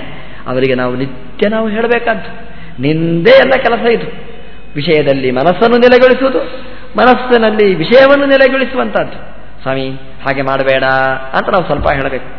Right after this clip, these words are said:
ಯ-, "ನಿನ್ನ ಪಾದದಲ್ಲಿಯೇ ನೆಲೆಗೊಳಿಸು" ಅಂತ ನಾವು ನಿತ್ಯ ನಮಗೆ ಹೇಳಬೇಕು. ಹಾಗೆ ನೆಲೆಗೊಳಿಸಬೇಕಾಗಿದ್ರೆ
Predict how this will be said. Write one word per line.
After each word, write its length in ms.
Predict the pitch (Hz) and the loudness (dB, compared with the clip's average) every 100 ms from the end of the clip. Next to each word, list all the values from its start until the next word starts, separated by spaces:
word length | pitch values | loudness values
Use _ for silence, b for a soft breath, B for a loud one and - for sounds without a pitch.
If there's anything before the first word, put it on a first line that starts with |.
| - B B 131 | -10 B B -6
ಯ-, 200 | 135 - | -6 -4
"ನಿನ್ನ 220 | 151 147 131 147 | 0 2 0 -2
ಪಾದದಲ್ಲಿಯೇ 720 | 120 139 170 170 180 185 254 | 0 2 2 2 2 2 4
ನೆಲೆಗೊಳಿಸು" 600 | 277 202 208 170 160 151 | 4 2 2 0 -2 -4
ಅಂತ 140 | 139 139 | -4 -2
ನಾವು 160 | 190 | -2
ನಿತ್ಯ 400 | 151 156 - 170 | -2 -4 -2 -2
ನಮಗೆ 160 | 147 143 | -2 -4
ಹೇಳಬೇಕು. 500 | 139 135 135 - - B B B | -4 -6 -8 -10 -12 B B B
ಹಾಗೆ 220 | 196 202 | 0 2
ನೆಲೆಗೊಳಿಸಬೇಕಾಗಿದ್ರೆ 1400 | 170 190 196 208 202 208 196 202 190 185 175 190 196 196 | 4 4 6 4 4 0 2 2 2 2 0 0 2 0